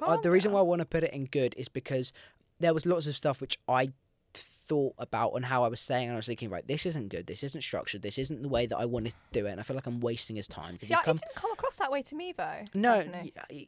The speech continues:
Speaker 2: yeah, and I appreciate that, but it just, it came across that way to me.
Speaker 1: No,
Speaker 2: And
Speaker 1: fair
Speaker 2: I'm not,
Speaker 1: enough.
Speaker 2: I'm not saying that your opinion isn't valid,
Speaker 1: No,
Speaker 2: but
Speaker 1: but I get what you're
Speaker 2: when
Speaker 1: saying.
Speaker 2: it's saying, like, you being nice to me is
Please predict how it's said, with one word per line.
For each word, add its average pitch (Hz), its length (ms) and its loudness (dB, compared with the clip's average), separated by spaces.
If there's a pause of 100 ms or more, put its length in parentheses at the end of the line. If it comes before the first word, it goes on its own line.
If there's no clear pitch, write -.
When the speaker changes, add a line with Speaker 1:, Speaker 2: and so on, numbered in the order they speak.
(120)
Speaker 2:
yeah, 185 580 6
and 151 100 2
I 147 80 2
appreciate 156 540 0
that, 123 140 -2
but - 120 -6
it 135 80 -8
just, - 240 -6
it 139 180 -2
came 135 280 -2
across 127 240 -6
that - 120 -4
way 123 100 -2
to 123 120 -6
me. 127 420 -4
Speaker 1:
No, 302 120 8
Speaker 2:
And - 100 8
Speaker 1:
fair 180 100 12
Speaker 2:
I'm 175 120 12
not, 190 80 12
Speaker 1:
enough. - 100 6
Speaker 2:
I'm 190 80 8
not 190 160 6
saying 175 160 6
that 170 80 -2
your 165 140 8
opinion 147 300 4
isn't 131 220 -2
valid, 131 420 4
Speaker 1:
No, 254 100 10
Speaker 2:
but 240 60 10
Speaker 1:
but - 60 8
I 240 80 6
get 240 180 2
what 190 100 -6
you're 202 80 -6
Speaker 2:
when 165 140 8
Speaker 1:
saying. 160 60 8
Speaker 2:
it's 147 80 4
saying, 156 220 6
like, 127 260 4 (460)
you 170 420 0
being 151 220 2
nice 139 320 2
to - 100 -4
me 147 380 0
is 135 300 -4